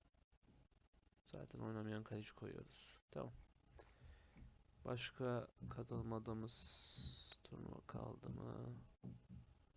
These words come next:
Hemen kontrol edelim. Buraya katılıyor muyduk biz? Katılmıyorsak da katılalım he. Gerçi burada o kadar kart yoktu sanırım.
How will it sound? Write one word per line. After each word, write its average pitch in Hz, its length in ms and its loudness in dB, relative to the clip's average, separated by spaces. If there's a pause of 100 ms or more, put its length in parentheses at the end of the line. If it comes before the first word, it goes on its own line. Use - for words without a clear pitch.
(120)
Hemen - 260 -4
kontrol - 440 0
edelim. 117 580 -2 (1200)
Buraya 120 140 2
katılıyor 127 340 2
muyduk 123 320 -2
biz? - 440 -6 (1800)
Katılmıyorsak - 760 -6
da - 60 -4
katılalım 117 520 -2
he. 120 140 0 (1900)
Gerçi - 240 -6
burada 117 180 0
o 113 80 2
kadar 120 260 0
kart - 320 -4
yoktu - 240 -10
sanırım. - 300 -12